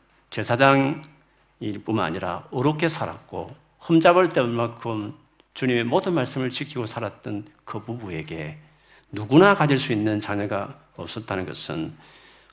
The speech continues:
너무나 고통스러운 일이 아닐 수 없었을 것이에요. 당연히 제사장이었으니까 얼마나 기도를 했겠습니까?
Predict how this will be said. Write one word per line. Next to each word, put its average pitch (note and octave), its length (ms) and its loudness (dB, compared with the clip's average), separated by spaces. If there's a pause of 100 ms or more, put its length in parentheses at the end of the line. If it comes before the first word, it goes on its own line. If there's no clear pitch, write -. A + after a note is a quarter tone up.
너무나 D3+ 520 6
고통스러운 C3 640 0
일이 G#2 160 -2
아닐 G#2 260 -2
수 - 160 -8
없었을 G#2+ 380 -10
것이에요. - 400 -8 (800)
당연히 C3 800 6
제사장이었으니까 A2 1000 0
얼마나 A2+ 720 -4
기도를 A2 540 -6 (500)
했겠습니까? - 600 -6